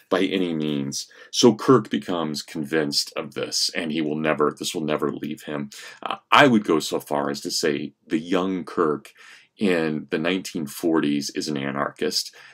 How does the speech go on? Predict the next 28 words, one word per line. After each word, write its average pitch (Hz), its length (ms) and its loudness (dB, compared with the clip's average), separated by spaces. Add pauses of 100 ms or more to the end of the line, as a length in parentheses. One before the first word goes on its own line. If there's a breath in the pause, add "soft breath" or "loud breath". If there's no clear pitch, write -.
That 101 100 8
is 92 160 2
not 92 240 4
a 95 40 4
label 90 420 2
he 87 100 -4
would 82 140 -2
have 73 100 -6
given 104 300 6
to 101 140 -2
himself. 82 640 -2 (280 loud breath)
It's 73 140 -6
not 101 200 0
necessarily 73 560 0
a 69 60 -10
pleasant 110 460 0
label. 82 340 0
I - 40 -2
realize - 380 -2
it - 120 -12
conjures 76 560 -2
up 76 240 -2
kind 76 180 -8
of 69 80 -10
whiskered 80 380 -2
men 76 240 -4
throwing 78 340 -8
bombs, 85 580 0